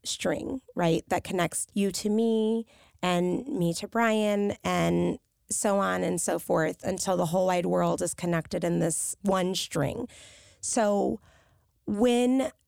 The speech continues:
I started investing in the families that I was working in, I started getting really involved in their stories.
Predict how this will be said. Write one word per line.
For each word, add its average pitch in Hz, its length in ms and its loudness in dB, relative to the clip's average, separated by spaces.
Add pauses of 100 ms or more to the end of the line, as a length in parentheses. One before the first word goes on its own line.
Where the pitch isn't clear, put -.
(640)
I 233 220 2
started 262 920 0 (480)
investing 214 720 2
in 220 160 2
the 208 80 2
families 196 480 0
that 190 140 0
I 185 100 2
was 190 180 0
working 180 520 0
in, - 480 0 (420)
I 202 80 2
started 220 500 0
getting 202 600 2
really 208 320 2
involved 180 520 2
in 175 120 2
their 175 120 2
stories. - 800 -2